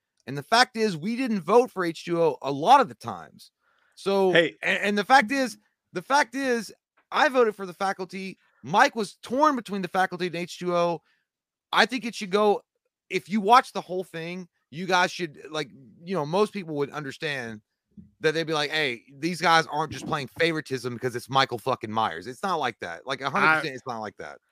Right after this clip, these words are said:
Speaker 2: I'm not even worried about that. I don't, <laughs> eh, someone, I, <laughs> someone's like, "You're being a favorite to Michael." Like, it's a fucking, it's a fan vote. Like, you got, you guys voted. You guys voted. So you guys picked what won. I don't even care about that.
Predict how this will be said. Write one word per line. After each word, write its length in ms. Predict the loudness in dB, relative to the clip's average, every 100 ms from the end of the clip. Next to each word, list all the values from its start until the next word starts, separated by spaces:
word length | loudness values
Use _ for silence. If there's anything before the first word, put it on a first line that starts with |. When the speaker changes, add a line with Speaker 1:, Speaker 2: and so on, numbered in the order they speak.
| _ 0
Speaker 2:
I'm 140 | 2
not 160 | 2 2
even 160 | 0
worried 180 | -4 -4
about 180 | -6 -6
that. 40 | -4
I 120 | -2
don't, 420 | -4 -6 -8 -8 -14 _ _ _ _ _ -6
<laughs> 80 | -4
eh, 40 |
someone, 260 | 2 4 4
I, 140 | 2
<laughs> 560 | 0 -8 -10 -16 -12 -10
someone's 240 | 0 0 0
like, 80 | -8 _
"You're 140 | 4 4
being 140 | -2
a 20 | -4
favorite 280 | -4 -4 -8
to 80 | -10
Michael." 360 | -6 -6 -6
Like, 220 | -4 -2 -2
it's 140 | -4
a 40 |
fucking, 300 | -2 -2 -2 -4
it's 140 | -6
a 40 |
fan 260 | -4 -2 -2
vote. 180 | -4 -6
Like, 140 | -4
you 100 | 0
got, 200 | 2 4
you 160 | 2 4
guys 200 | 4 4
voted. 340 | 0 0 -6
You 140 | -8 -4
guys 220 | -2 -2
voted. 320 | -2 -2 -2
So 80 | -4
you 180 | -4 0
guys 220 | 2 2
picked 220 | -4 -4
what 120 | -6
won. 200 | -2 -4 -4 -16 -16 2
I 80 | 4
don't 80 | 4
even 140 | 2
care 180 | 0 0
about 240 | 0 -4
that. 200 | -8 -12